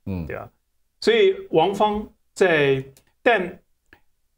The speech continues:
Speaker 2: 另外一个我们要想要说一下的，就是王芳的表现的好一点的地方，就是说，在六四过后的一些整个一个处置的过程中，王芳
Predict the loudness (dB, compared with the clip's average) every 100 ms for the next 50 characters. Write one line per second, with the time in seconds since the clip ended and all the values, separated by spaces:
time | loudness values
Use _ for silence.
0 | _ _ 2 4 4 4 2 2 2 4
1 | 2 2 0 -2 0 0 0 -2 -2 0
2 | 0 2 0 0 0 0 0 0 0 0
3 | -2 0 0 0 -2 -2 -4 -6 -8 -6
4 | -4 -4 -2 0 -2 -2 -2 -2 -4 -6
5 | -4 -4 -4 -6 _ _ _ _ 0 0
6 | 2 0 0 0 -2 -2 0 0 0 0
7 | 0 0 -2 -2 -2 -2 -2 -4 -2 -2
8 | -2 0 2 2 0 -6 -4 -4 -4 -2
9 | 0 0 -2 -2 0 -2 -4 -18 _ _
10 | _ -16 -2 2 2 2 0 0 -2